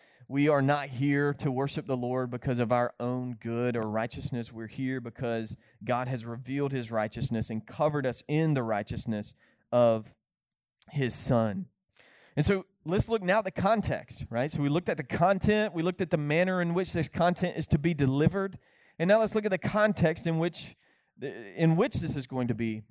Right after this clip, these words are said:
uh, given out, right? Uh, Paul, uh, in verse three says this, "For the time is coming when people will not endure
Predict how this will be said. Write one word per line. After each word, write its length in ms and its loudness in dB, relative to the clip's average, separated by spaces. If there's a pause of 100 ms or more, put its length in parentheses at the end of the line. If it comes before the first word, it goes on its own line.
uh, 280 0 (100)
given 300 -2
out, 240 -8
right? 280 -6 (440)
Uh, 180 0 (140)
Paul, 520 2 (540)
uh, 180 4
in 200 0
verse 360 -2 (200)
three 300 0
says 280 2
this, 320 -2 (280)
"For 120 2
the 120 0
time 440 0
is 120 4
coming 720 0
when 180 -2
people 400 -4
will 160 0
not 440 2
endure 760 -2